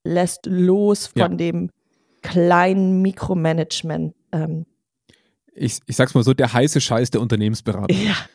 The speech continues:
Speaker 2: Transformationale Führung ist der heiße Scheiß der Unternehmensberatung.
Speaker 1: Ja, also irgendwie,
Speaker 2: Ja.
Speaker 1: also zumindest in der, in der, in der Forschung war es ja in-,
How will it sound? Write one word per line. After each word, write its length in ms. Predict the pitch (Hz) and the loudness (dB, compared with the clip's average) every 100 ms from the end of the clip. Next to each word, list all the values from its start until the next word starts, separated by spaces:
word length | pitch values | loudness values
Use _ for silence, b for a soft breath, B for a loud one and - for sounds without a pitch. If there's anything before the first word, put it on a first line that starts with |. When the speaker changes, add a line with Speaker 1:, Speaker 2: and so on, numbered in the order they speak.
| B - | B 0
Speaker 2:
Transformationale 720 | 143 202 180 156 147 131 127 | 2 2 2 2 2 0 0
Führung 280 | - 131 127 | 2 0 0
ist 120 | 120 | 0
der 180 | 117 - | 0 2
heiße 300 | 110 120 110 | 2 2 0
Scheiß 320 | - 98 101 | -2 -2 -2
der 100 | 101 | -4
Unternehmensberatung. 760 | 101 101 107 - 107 95 - _ B B 233 | -4 -4 -6 -8 -8 -8 -12 _ B B 4
Speaker 1:
Ja, 280 | 220 226 359 | 4 4 2
also 220 | - - - - | 0 0 0 2
irgendwie, 480 | 262 320 262 254 240 | 0 0 -2 -2 -2
Speaker 2:
Ja. 40 | - | -2
Speaker 1:
also 260 | - 208 202 | 0 2 0
zumindest 420 | 202 233 269 262 | 0 0 0 -2
in 80 | - | 0
der, 260 | 185 170 - | 0 0 0
in 120 | 180 | -2
der, 180 | 180 - | 0 0
in 100 | 175 | -2
der 120 | 170 | 0
Forschung 480 | - 190 269 262 214 | 2 0 2 -2 0
war 140 | 170 | 0
es 120 | 190 | 0
ja 240 | 190 175 190 _ _ _ _ _ _ _ | -2 -2 -6 _ _ _ _ _ _ _
in-, 560 | 190 185 190 196 196 | 2 4 2 2 0